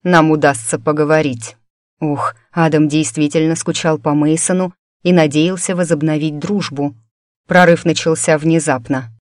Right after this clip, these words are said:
Помрачнел Адам, и его глаза стали ещё темнее. Обычно настолько серьёзные прорывы цитадель умеет предсказывать. По преломлениям тканей наших миров,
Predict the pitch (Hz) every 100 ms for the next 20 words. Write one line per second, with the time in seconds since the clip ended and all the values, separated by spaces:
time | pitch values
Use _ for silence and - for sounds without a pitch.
0 | - 175 175 170 - 165 151 - 175 180
1 | 185 180 _ _ - 180 165 160 160 160
2 | 165 160 - 156 156 160 - 156 - 170
3 | 170 156 147 147 _ _ - 175 160 156
4 | 170 156 156 175 160 - - 156 156 151
5 | 160 151 143 147 156 147 147 - _ -
6 | 196 185 175 175 190 202 165 147 147 147
7 | 151 - 143 139 143 143 - _ _ _
8 | _ _ - 175 160 170 160 165 165 160
9 | 156 156 - 165 160 156 151 160 156 -
10 | 151 147 151 -